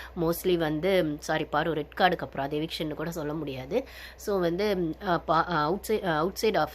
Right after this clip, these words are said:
the show, அது out of the show தான் நான் நிறைய பேசுறேன். என்ன மாதிரி வெளியில நடக்குது, இல்ல ஷோக்குள்ளேயுமே பாருக்கான ரிலேட்டட் விஷயங்கள் தான் பேசுறேன்னும் போது, நேத்து வந்து ரிவோக் ரெட், ரெட் கார்டு அப்படிங்கிற விஷயம் ரொம்ப ட்ரெண்ட் ஆயிட்டு இருந்தது. அதை பத்தி பேசணும்னு நினைச்சேன், என்னால பேச முடியல.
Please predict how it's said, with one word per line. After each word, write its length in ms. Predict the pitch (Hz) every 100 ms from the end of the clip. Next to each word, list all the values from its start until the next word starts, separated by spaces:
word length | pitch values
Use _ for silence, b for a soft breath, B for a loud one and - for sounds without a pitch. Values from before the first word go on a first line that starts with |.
| 151
the 60 | 147
show, 100 | 185
அது 160 | 156 156
out 240 | 151 175
of 80 | 196 -
the 80 | 175
show 80 | 170
தான் 140 | 165
நான் 120 | 170 160
நிறைய 240 | 139 147
பேசுறேன். 400 | - 139 - 147 143 B B
என்ன 180 | - 165
மாதிரி 260 | 170 170 151
வெளியில 240 | 165 175
நடக்குது, 440 | 175 147 147 165 214
இல்ல 140 | 214 165
ஷோக்குள்ளேயுமே 520 | 190 214 190 175 190 -
பாருக்கான 400 | 160 170 170 151
ரிலேட்டட் 360 | 147 151 160
விஷயங்கள் 420 | 151 147 156 147 139
தான் 140 | 165
பேசுறேன்னும் 420 | 202 - 170 147
போது, 260 | 139 156 269 B B B
நேத்து 300 | 196 214 214
வந்து 160 | 180
ரிவோக் 360 | 240 175 196 220
ரெட், 340 | 160 147 -
ரெட் 200 | - 156
கார்டு 280 | - 175 170
அப்படிங்கிற 240 | 147 156 165
விஷயம் 380 | 151 147 180 170
ரொம்ப 240 | 156 185
ட்ரெண்ட் 40 |
ஆயிட்டு 360 | 202 165 151 160
இருந்தது. 120 | 143
அதை 120 | 151 139
பத்தி 180 | -
பேசணும்னு 560 | 220 185 185 - 185 156
நினைச்சேன், 140 | 151
என்னால 260 | 196 156 160
பேச 320 | 170 170 190
முடியல. 400 | 170 151 151 196